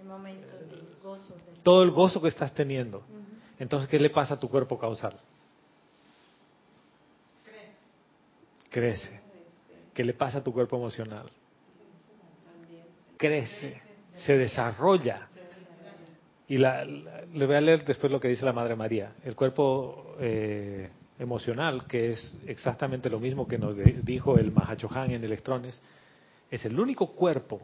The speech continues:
Speaker 2: como vehículo que tiene la capacidad de crecer hasta el tamaño del planeta, si quieren, o más grande. O sea que basta de, de ti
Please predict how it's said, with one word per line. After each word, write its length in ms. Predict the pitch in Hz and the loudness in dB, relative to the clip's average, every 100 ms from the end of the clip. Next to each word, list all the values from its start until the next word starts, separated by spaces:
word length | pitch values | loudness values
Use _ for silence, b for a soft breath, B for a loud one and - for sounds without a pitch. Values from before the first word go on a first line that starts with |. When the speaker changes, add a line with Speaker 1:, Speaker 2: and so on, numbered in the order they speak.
| - | -12
Speaker 2:
como 240 | - 123 117 | -4 2 2
vehículo 560 | 110 185 - 110 131 - _ _ | 2 -2 -4 -6 -8 -12 _ _
que 120 | 107 | -8
tiene 200 | 127 127 | -4 -2
la 100 | 127 | 0
capacidad 580 | 131 113 107 117 113 117 | 0 -2 -4 -2 -2 -2
de 160 | 113 110 | -4 -4
crecer 580 | 113 117 - 156 180 - | -4 -4 0 0 0 -8
hasta 240 | 120 - | -8 -6
el 40 | 104 | -6
tamaño 300 | 110 127 139 | -6 -4 -4
del 140 | 117 | -4
planeta, 440 | 120 110 120 - - | -4 -4 -6 -6 -8
si 120 | - | -10
quieren, 300 | - 110 - _ - | -14 -14 -16 _ -14
o 80 | |
más 220 | 110 107 110 | -10 -8 -8
grande. 320 | 104 98 - - - - - _ _ 247 247 165 _ _ _ _ _ _ _ _ _ _ | -8 -12 -20 -20 -20 -20 -20 _ _ -20 -20 -20 _ _ _ _ _ _ _ _ _ _
O 40 | |
sea 100 | 135 147 | 2 4
que 80 | |
basta 340 | 147 190 - 170 | 6 4 6 4
de, 300 | 139 127 123 | 6 4 0
de 140 | 113 | -8
ti 280 | - 220 262 | -4 -6 -6